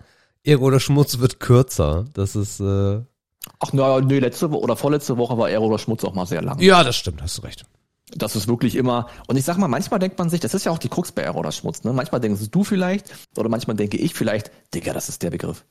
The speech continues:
Speaker 1: Ja.
Speaker 2: Heute müssen wir aufpassen, weil wir werden die drei Stunden reißen. So. Und dann haust du den raus und du erwischst den anderen auf dem falschen Fuß oder du hast das unterschätzt oder falsch eingeschätzt. Dreißig Sekunden.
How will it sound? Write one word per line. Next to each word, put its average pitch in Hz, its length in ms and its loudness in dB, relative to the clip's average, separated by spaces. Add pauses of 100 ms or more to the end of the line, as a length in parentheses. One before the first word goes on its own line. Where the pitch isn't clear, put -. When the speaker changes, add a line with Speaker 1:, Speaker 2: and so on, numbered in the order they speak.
(160)
Speaker 1:
Ja. 82 220 -2
Speaker 2:
Heute 120 180 0
müssen 123 160 0
wir 107 80 2
aufpassen, 95 480 -4
weil 104 220 -2
wir 101 100 2
werden 104 200 0
die 101 60 -2
drei 90 140 -4
Stunden 104 260 -4
reißen. 80 360 -6 (280)
So. 92 280 -4 (160)
Und 107 140 -2
dann 107 120 -2
haust 170 160 0
du 147 60 -4
den 120 140 0
raus 120 440 0
und 110 180 -2
du 110 60 2
erwischst 107 260 0
den 110 100 0
anderen 131 180 -4
auf 113 80 -4
dem 113 100 -6
falschen 107 260 -2
Fuß 202 300 -4
oder 104 160 -2
du 95 100 -4
hast 113 160 -4
das 117 80 -4
unterschätzt 165 460 -4
oder 95 100 -2
falsch - 200 -6
eingeschätzt. 143 480 -6 (1000)
Dreißig 117 240 -2
Sekunden. 139 300 -4